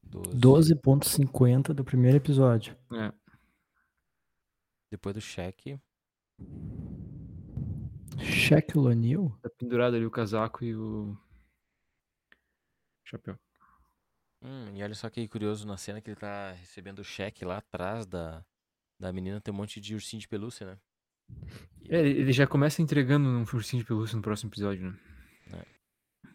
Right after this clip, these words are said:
Speaker 3: Então, ele, ali ele já identificou
Speaker 1: Aff.
Speaker 3: que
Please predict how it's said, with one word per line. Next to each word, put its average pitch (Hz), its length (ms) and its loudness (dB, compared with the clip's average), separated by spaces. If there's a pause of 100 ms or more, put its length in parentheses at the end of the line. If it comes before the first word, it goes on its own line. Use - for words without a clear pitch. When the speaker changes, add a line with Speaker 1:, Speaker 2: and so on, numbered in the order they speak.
(140)
Speaker 3:
Então, 101 340 -4
ele, 107 260 -2
ali 107 200 2
ele 113 100 -2
já 113 100 2
identificou 110 540 -2
Speaker 1:
Aff. - 140 -6
Speaker 3:
que 95 300 -10